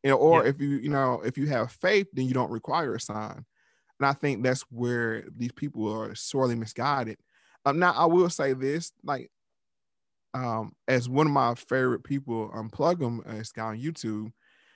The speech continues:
Speaker 1: he said that the, uh, the devil is a, just a copycat or imitator. He just takes whatever is good and inverts it. That's all he does. <laughs>
Speaker 2: Yeah.
Speaker 1: So,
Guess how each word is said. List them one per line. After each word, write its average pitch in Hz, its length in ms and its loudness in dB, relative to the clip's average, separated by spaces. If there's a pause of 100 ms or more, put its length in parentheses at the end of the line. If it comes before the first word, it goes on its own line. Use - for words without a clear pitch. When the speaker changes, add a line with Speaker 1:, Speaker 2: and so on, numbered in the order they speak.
Speaker 1:
he 160 140 -2
said 151 320 2
that 123 200 -2
the, 110 160 -8 (140)
uh, 98 400 -12
the 117 120 -10
devil 160 460 4
is 117 160 2
a, 104 180 -8
just 123 220 -8
a 92 80 -8 (140)
copycat 135 720 0
or 117 280 -6
imitator. 120 720 0 (420)
He 202 100 2
just 214 220 2
takes 151 240 0
whatever 143 340 4
is 110 120 -6
good 156 300 6
and 107 120 0
inverts 120 520 -2
it. - 100 -12 (360)
That's 135 160 -6
all 185 120 4
he 127 80 2
does. 120 400 2 (280)
<laughs> - 120 -6 (360)
Speaker 2:
Yeah. 170 160 8
Speaker 1:
So, 120 500 2